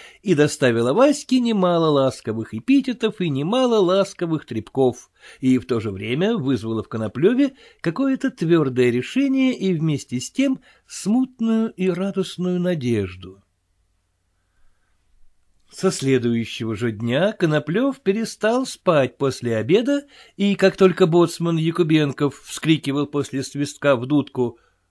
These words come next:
«Отдыхать!», Коноплёв шёл за Васькой и уносил его вниз, на кубрик, подальше от людских глаз. Там, в укромном местечке пустого матросского помещения,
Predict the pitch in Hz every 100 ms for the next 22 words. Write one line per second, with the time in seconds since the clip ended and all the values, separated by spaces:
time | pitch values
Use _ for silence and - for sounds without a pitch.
0 | _ - 180 220 226 151 160 160 151 156
1 | 160 160 156 156 - _ _ _ _ _
2 | - 127 127 160 233 254 - _ _ -
3 | 131 120 110 113 208 254 - 254 254 -
4 | _ - 254 254 202 202 - 277 277 262
5 | 262 202 175 170 165 156 - 185 185 135
6 | 120 120 110 - - - - 160 233 254
7 | - 233 - 165 165 - 180 165 117 107
8 | 92 - - _ _ _ _ _ _ _
9 | 113 110 104 92 117 117 113 107 107 107
10 | - 113 - - - 113 - 110 107 107
11 | 110 110 - 110 98 101 98 - 202 240
12 | 262 262